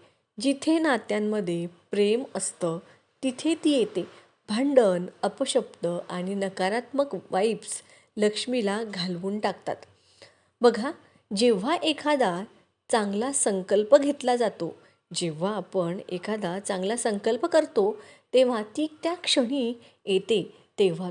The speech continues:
तुम्ही मनात कोणतीही सकारात्मक पुण्याईची गोष्ट ठरवता.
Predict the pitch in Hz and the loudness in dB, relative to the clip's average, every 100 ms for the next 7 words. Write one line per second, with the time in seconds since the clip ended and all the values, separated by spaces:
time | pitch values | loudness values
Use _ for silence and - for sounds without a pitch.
0 | - 220 226 214 208 208 233 240 254 240 | -4 -4 -2 -2 -2 -4 -6 -4 -2 -2
1 | 240 285 247 208 220 220 214 226 269 277 | -2 -2 -2 -4 -4 -4 -2 0 0 -2
2 | 294 320 - 262 220 226 262 349 349 220 | -4 -6 -6 -4 0 2 2 2 0 -4
3 | 240 233 247 214 - 196 233 - _ - | -4 0 0 0 0 0 -2 -16 _ -20
4 | _ - 190 208 233 | _ 0 2 2 0